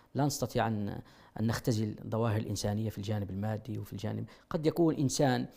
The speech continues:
في أعلى درجات المناصب في شركة عملاقة تنتج أتقن الوسائل المادية، لكنه مخرب م-، روحيا ونفسيا، م-، فاشل اجتماعيا وأسريا، يمكن أن يحصل هذا.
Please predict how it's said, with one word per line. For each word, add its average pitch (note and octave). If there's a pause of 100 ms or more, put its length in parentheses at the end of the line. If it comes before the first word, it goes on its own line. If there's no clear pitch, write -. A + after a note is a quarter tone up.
(240)
في -
أعلى C#3
درجات B2+
المناصب B2+
في A#2+
شركة A#2+
عملاقة A2+ (320)
تنتج B2
أتقن B2
الوسائل A#2+
المادية، A#2
لكنه D#3+
مخرب C3+
م-، A#2 (400)
روحيا A#2
ونفسيا، G#2+
م-، G#2+ (260)
فاشل C3
اجتماعيا G#2+
وأسريا، B2 (260)
يمكن F#3+
أن G#2+
يحصل G2+
هذا. F#2+